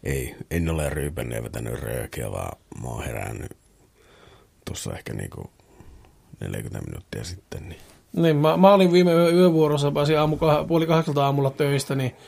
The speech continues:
Speaker 2: Make sitten kostoksi päätti, että hän ei nuku, niin, niin tota, Make on meistä se väsynyt, vaikka mä oon ite ollut aamuun asti töissä ja nukkunut neljä tuntia.
Speaker 1: Ja mä oon nukkunut kolme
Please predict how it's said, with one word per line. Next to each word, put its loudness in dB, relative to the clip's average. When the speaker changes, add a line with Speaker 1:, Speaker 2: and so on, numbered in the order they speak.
Speaker 2:
Make 2
sitten -2
kostoksi -4
päätti, -4
että -2
hän 0
ei -2
nuku, -4
niin, -4
niin -2
tota, -4
Make 6
on 4
meistä 2
se 6
väsynyt, 6
vaikka 0
mä 6
oon 2
ite 0
ollut -2
aamuun 8
asti -2
töissä 4
ja 6
nukkunut 6
neljä 6
tuntia. -4
Speaker 1:
Ja -4
mä -2
oon -2
nukkunut -8
kolme -8